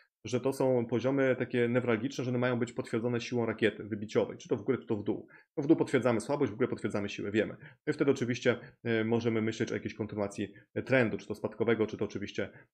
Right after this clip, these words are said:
mm, wzrostowego. W tym przypadku oczywiście rozlało się i mamy kontynuację fazy wyprzedaży na Action.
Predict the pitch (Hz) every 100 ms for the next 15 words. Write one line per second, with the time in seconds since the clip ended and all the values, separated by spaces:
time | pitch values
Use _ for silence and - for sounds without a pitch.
0 | - 107 95 107 107 - 101 98 104 156
1 | - 131 131 127 117 127 - 120 113 131
2 | 113 107 - 143 - - - 123 123 117
3 | 117 113 117 117 113 - 117 101 107 107
4 | 113 110 110 101 101 101 - 113 - 120